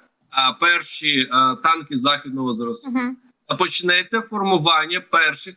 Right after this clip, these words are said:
Speaker 1: танкових рот саме з західного зразку танкової зброї. А це будуть Леопарди два, це може бути, е, «Челенджери два». В першу чергу робимо акцент, звісно, на «Леопарди два». А, окрім цього,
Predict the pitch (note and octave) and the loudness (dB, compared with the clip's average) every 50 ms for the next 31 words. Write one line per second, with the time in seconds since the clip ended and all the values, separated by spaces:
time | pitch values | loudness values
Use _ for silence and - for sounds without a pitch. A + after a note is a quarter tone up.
0 | _ - F#3+ F3 E3 D#3 C#3+ - D3 C3+ C3+ B2+ - C3+ C3+ D3 D#3+ D3+ D#3 D#3 | _ 0 2 2 2 0 -2 -6 -4 -2 -2 -2 0 2 4 4 6 4 4 2
1 | - - _ _ _ _ - - - - D#3 C#3+ C#3 C#3+ D#3 D#3 C#3+ C#3 D3+ E3 | 0 -6 _ _ _ _ -18 -12 -2 0 2 2 2 2 -2 -6 -6 -4 0 0
2 | D#3 C#3+ C3+ D#3+ D3+ - - F3 E3 D3+ E3+ E3+ - - - - - D#3 C3+ - | 0 0 -2 -6 -12 -10 -8 -8 -6 -6 -6 -6 -6 -8 -12 -14 -14 -8 -2 0
3 | D#3 D3 C#3+ C#3 D#3 E3 F3 F3+ G3+ G3+ G3+ G3+ D3+ A#2 A2 - - - _ _ | 0 0 0 -2 -6 -10 -10 -8 -6 -4 -2 0 0 0 0 -4 -8 -16 _ _
4 | _ - - - - - B2 - - E3 D#3+ D#3 D#3 D3+ C3+ D3+ D3+ D3 C#3 - | _ -20 -20 -20 -18 -16 -14 -4 -2 -2 0 0 0 -2 0 2 2 2 4 4
5 | D3+ C#3+ B2+ A#2+ C3 B2+ A#2 A2+ B2+ C3 C#3+ F3+ F#3+ F#3 - - - - C#3+ C3+ | 2 0 0 0 -4 -6 -4 -2 0 2 2 2 0 -2 -6 -14 -6 -2 0 2
6 | C3+ C3+ A#2+ A#2 A#2+ A2 A2+ A#2+ A2+ - A#2+ A2+ A2+ A2+ A2+ - A2+ A#2 A2+ A2 | 2 2 2 0 -2 -4 -4 -6 -4 -4 -2 -2 0 -2 -2 -2 0 2 2 2
7 | G#2+ G#2+ - - - C#3+ C#3 A#2+ A2+ G#2+ G#2 G2+ G2+ A2+ A#2+ B2 C#3 C#3+ C#3 D3 | 2 0 -2 -2 0 2 2 2 0 -2 -6 -8 -4 -4 -2 0 0 -2 0 2
8 | D#3+ E3+ F3+ G3 - - _ _ _ - C#3 C3 - F3 F3+ F3+ F3+ E3 - - | 2 2 2 0 -4 -10 _ _ _ -20 -6 -2 0 0 0 -2 -6 -12 -6 -2
9 | F3+ F3 D#3+ D3+ D#3 D3+ D#3 C#3+ C#3+ C#3+ C#3+ D3 C#3+ C#3 C#3+ - - D#3+ D#3 D3 | 0 0 0 0 -2 -2 -2 -2 -2 -2 0 2 0 0 0 -2 0 0 0 0
10 | C#3 B2+ C3+ D3 C#3+ C3+ C#3+ C3+ C3+ C3+ C3 B2+ B2+ B2+ A#2+ A2 B2+ B2 A#2 A#2 | 0 0 0 -2 -2 -2 -2 -2 0 2 2 2 2 0 0 0 0 0 0 -2
11 | A2 A2+ G#2+ A2 - - - _ _ - - - - - - - - - - G#2+ | -4 -10 -14 -14 -16 -18 -18 _ _ -20 -16 -10 -6 -4 -2 -2 -4 -4 -2 2
12 | B2 C3 C3 C3 C3 B2 - - - - C#3+ - G#3 A#3 C4 B3+ A#3 - B3 A#3 | 2 4 4 4 2 2 -2 -6 -12 -6 -2 0 2 4 4 4 2 2 0 2
13 | G3+ D#3 C3 A2+ A2 G#2+ A2+ C3 - - | 2 2 0 -2 -6 -10 -14 -14 -14 -16